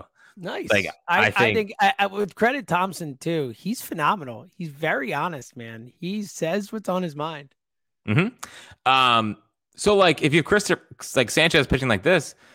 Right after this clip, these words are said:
Speaker 2: I, I, I just don't know. I don't think the fifth starter thing becomes that huge of a problem if he's the guy and then Painter comes back. And if you wanna go six man, you can, or Painter is just your five starter and Sanchez can be a bulk guy,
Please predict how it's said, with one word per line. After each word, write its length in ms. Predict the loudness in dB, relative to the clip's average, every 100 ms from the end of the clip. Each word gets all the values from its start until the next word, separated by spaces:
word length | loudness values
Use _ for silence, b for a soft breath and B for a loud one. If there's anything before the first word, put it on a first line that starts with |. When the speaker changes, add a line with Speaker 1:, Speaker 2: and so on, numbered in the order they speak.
| b b _ _ _ _
Speaker 2:
I, 100 | 0 2
I, 140 | 2 4
I 100 | 4
just 160 | 4
don't 140 | 4 4
know. 120 | 4
I 80 | 4
don't 120 | 4
think 120 | 4 0
the 60 |
fifth 180 | 2 0
starter 280 | 4 4 4
thing 180 | 2 0
becomes 320 | 0 0 4
that 180 | 2 2
huge 320 | 0 2 2
of 80 | 0
a 60 |
problem 720 | 2 4 4 2 0 -4 -6 -10 b b b _
if 240 | 2 2 2
he's 260 | 0 0
the 80 | 0
guy 440 | 2 4 6 4 2 0
and 120 | 2
then 260 | 2 2 -4 0
Painter 260 | 2 2
comes 200 | 2 0
back. 360 | 2 4 2 0
And 80 | -2
if 80 | 0
you 100 | 0
wanna 260 | 2 2
go 140 | 2 2
six 280 | 0 -4 0
man, 160 | 0
you 60 | 0
can, 320 | 0 2 2
or 320 | 2 4 4 2
Painter 320 | 0 2 2
is 60 |
just 160 | 0 -2
your 80 | -4
five 300 | 2 2 2
starter 280 | 2 2 2
and 120 | 2
Sanchez 380 | 0 0 0 -2
can 140 | 0
be 100 | 2
a 60 | 2
bulk 360 | 2 2 0
guy, 240 | -8 -10